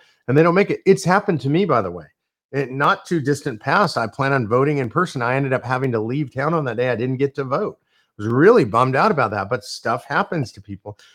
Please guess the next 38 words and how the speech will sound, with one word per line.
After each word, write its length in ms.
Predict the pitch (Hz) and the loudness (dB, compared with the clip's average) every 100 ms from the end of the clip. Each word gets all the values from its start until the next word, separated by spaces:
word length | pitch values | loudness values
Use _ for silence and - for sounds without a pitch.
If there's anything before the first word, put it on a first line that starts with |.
| _ _ | _ _
So 180 | 139 | 0
if 100 | 127 | 0
people 240 | - 160 170 | 0 -4 -2
get 140 | 175 | 0
their 100 | 170 | 2
ballots 400 | 147 151 147 139 | 4 4 4 2
in 80 | 147 | 0
early, 500 | 135 165 147 131 123 117 | 4 4 4 2 -2 -4
that 320 | 123 117 110 | -2 -2 -4
can't 220 | 123 107 | -8 -6
happen. 340 | 107 95 98 | -6 -6 -6
So 120 | 90 120 | -6 -2
we're 120 | 139 | 0
gonna 120 | 160 | 0
have 80 | 160 | -2
to 80 | 135 | -6
become 180 | 127 | -4
experts 420 | 120 - 120 107 104 | -4 -4 -4 -4 -6
at 120 | 85 _ _ | -10 _ _
early 260 | 120 147 165 | 2 6 6
voting, 480 | 156 156 151 143 135 _ _ _ _ _ | 4 2 2 -2 -6 _ _ _ _ _
ballot 300 | 123 139 156 | 0 2 2
harvesting 600 | 123 151 143 139 147 143 | 2 2 2 0 -2 0
where 180 | 139 135 | 2 2
it's 180 | 127 - | 0 -2
legal, 520 | 131 131 127 127 - - _ _ | -2 0 2 0 -2 -16 _ _
tracking 540 | - 143 160 156 160 | -6 0 2 2 0
all 120 | 151 147 | 2 2
those 180 | 139 | 0
ballots 380 | 110 131 131 123 | 0 0 0 -2
all 80 | 123 | -4
the 80 | 123 | -4
way 80 | 113 | -4
through, 180 | 120 | -4
making 380 | 110 120 120 127 | -6 -8 -8 -10
sure 200 | 110 127 | -8 -6
that 180 | 110 104 | -6 -6
we're 420 | 120 139 143 139 | 0 4 4 2